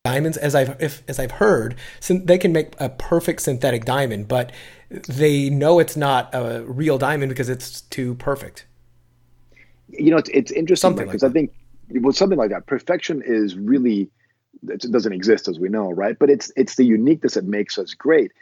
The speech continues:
Speaker 2: I mean, we could take some figures. I can't tell you who I've coached, um, 'cause I have N D As, some of these people, but I can tell you that the, most of everybody who I've ever communicated with, there's only about a handful of people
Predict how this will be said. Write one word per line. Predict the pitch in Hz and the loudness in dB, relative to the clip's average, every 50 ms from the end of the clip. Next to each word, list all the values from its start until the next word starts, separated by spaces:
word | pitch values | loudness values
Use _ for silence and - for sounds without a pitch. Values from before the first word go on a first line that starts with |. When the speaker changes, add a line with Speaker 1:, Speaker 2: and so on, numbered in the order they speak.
| _ _ _ _ - | _ _ _ _ -2
Speaker 2:
I | 120 | 0
mean, | 117 110 120 | 2 4 4
we | 151 147 | 4 2
could | - 170 | 2 -2
take | - 151 135 113 - | 2 2 2 2 2
some | - 113 104 92 | -2 -2 -4 -4
figures. | - - 117 120 110 107 90 85 85 | -2 2 2 2 4 2 0 -2 -2
I | 98 127 | -4 -4
can't | - - 175 156 120 | 0 0 0 0 2
tell | 143 131 | 2 2
you | 120 117 104 | 2 2 2
who | 104 123 123 113 104 | 4 2 2 4 2
I've | 98 95 90 - _ _ _ | 0 -2 -4 -6 _ _ _
coached, | - 107 104 98 95 92 - - _ _ _ - | -4 -4 -2 -2 -4 -6 -12 -20 _ _ _ -14
um, | 101 87 82 73 71 69 _ | -12 -12 -12 -12 -16 _ _
'cause | - 98 98 | -12 -8 -6
I | |
have | 98 95 | -6 -4
N | 101 101 | -4 -6
D | 98 92 95 87 90 92 95 | -4 -6 -6 -6 -6 -4 -4
As, | 101 101 - | -4 -4 -4
some | 113 107 | -6 -4
of | 104 | -4
these | 107 - | -4 -2
people, | - 117 113 120 117 _ _ _ _ - - - _ _ - _ _ | -4 -4 -2 -4 -8 _ _ _ _ -20 -20 -20 _ _ -20 _ _
but | - 127 123 117 | 0 0 2 2
I | 110 | 2
can | - - 113 | 0 -2 -8
tell | 104 - - 156 175 | -8 -4 -2 0 0
you | 160 139 | 0 0
that | 113 110 101 95 92 92 - - _ _ _ _ _ _ _ - _ _ _ - | 0 -2 -4 -4 -10 -14 -16 -18 _ _ _ _ _ _ _ -20 _ _ _ -16
the, | 104 104 104 113 - - | -12 -8 -8 -8 -8 -6
most | 107 110 113 127 156 185 160 - - | -4 0 2 4 4 4 4 2 2
of | 123 | 4
everybody | 135 143 135 139 135 | 4 4 4 2 0
who | 123 113 113 | 2 0 0
I've | 104 101 101 | -2 -2 -4
ever | 107 120 117 123 117 | -6 -4 -4 -4 -4
communicated | - - 110 110 107 107 113 - - 113 92 87 87 | -6 -8 -10 -8 -8 -8 -8 -4 -4 -4 -4 -4 -8
with, | 87 90 80 76 80 - | -10 -12 -12 -12 -14 -14
there's | - 131 123 127 120 - - | -8 0 2 2 2 2 0
only | - 190 202 214 226 214 | -2 2 2 4 4 4
about | 180 131 117 | 4 4 2
a | 104 92 | 0 0
handful | 110 113 123 - - 127 | -6 -8 -8 -6 -4 -4
of | 104 87 | -4 -2
people | 101 92 87 - - - | -4 -6 -6 -6 -12 -20